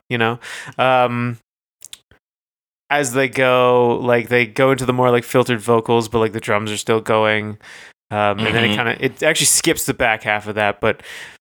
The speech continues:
Speaker 1: um, they do kinda change, particularly the drums change how they
Speaker 2: Yeah.
Speaker 1: play. Um, and, like,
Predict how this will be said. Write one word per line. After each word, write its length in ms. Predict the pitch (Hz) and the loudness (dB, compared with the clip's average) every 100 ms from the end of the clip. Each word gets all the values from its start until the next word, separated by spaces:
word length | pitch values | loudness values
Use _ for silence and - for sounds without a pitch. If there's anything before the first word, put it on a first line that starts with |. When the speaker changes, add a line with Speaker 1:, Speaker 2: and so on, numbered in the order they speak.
| _ _ - | _ _ -2
Speaker 1:
um, 480 | 120 120 117 117 - | 0 2 0 -4 -8
they 260 | 127 156 | -2 -2
do 180 | 147 165 | 0 0
kinda 240 | 175 156 | 0 0
change, 420 | 139 160 147 135 - | 2 2 2 0 -2
particularly 400 | 147 220 208 160 | 0 2 2 2
the 100 | 131 | 0
drums 500 | 110 127 143 131 117 | 0 0 0 0 -2
change 640 | - 120 101 98 - - - _ _ | 0 0 0 -2 -6 -10 -10 _ _
how 220 | 113 107 104 | -2 0 0
they 180 | 101 | -2
Speaker 2:
Yeah. 460 | 101 117 101 85 73 | 0 0 0 -2 -6
Speaker 1:
play. 600 | - 120 113 107 104 110 190 | -4 0 0 0 -2 -8 -8
Um, 460 | 110 104 101 101 101 _ - - _ _ _ - | -2 -2 -2 -6 -12 _ -20 -20 _ _ _ -4
and, 220 | 113 104 | -4 -2
like, 480 | 104 104 - - | 0 -2 -4 -14